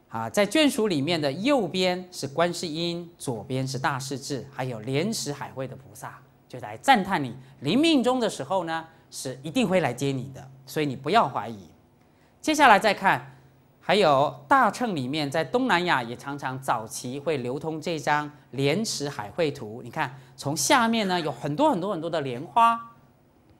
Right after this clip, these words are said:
对不对？再看下一张，啊，这个是日本的国宝，现在在东南亚，在新加坡、台湾也有很多人印尼来流通临终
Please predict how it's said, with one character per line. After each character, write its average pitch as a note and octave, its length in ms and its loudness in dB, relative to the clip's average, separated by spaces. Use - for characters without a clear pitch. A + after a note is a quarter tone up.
对 A#2 80 -10
不 A2 40 -12
对？ A#2 140 -8
再 D4 120 0
看 A#3+ 180 0
下 F3 200 2
一 C#3 60 0
张， C3+ 180 0
啊， - 180 -20
这 D4+ 100 2
个 B3+ 100 0
是 A3+ 220 0
日 D4+ 160 2
本 F3 180 0
的 C3+ 80 -4
国 C3+ 240 0
宝， A#2+ 260 0
现 A3 240 -2
在 F#3 180 4
在 F#3+ 120 0
东 C4 240 0
南 F3+ 200 4
亚， A#2+ 200 0
在 C3+ 140 -8
新 G#3+ 180 -4
加 A3+ 160 4
坡、 A3 160 -4
台 C3+ 200 -4
湾 D3+ 200 -2
也 D3+ 60 -2
有 D#3 60 -4
很 A#2 140 -10
多 C3+ 140 -4
人 C3+ 140 -4
印 E3+ 160 -2
尼 B2 60 -6
来 A#2 80 -4
流 A#2+ 200 -6
通 C#3+ 240 -4
临 D3+ 260 -2
终 G3 240 2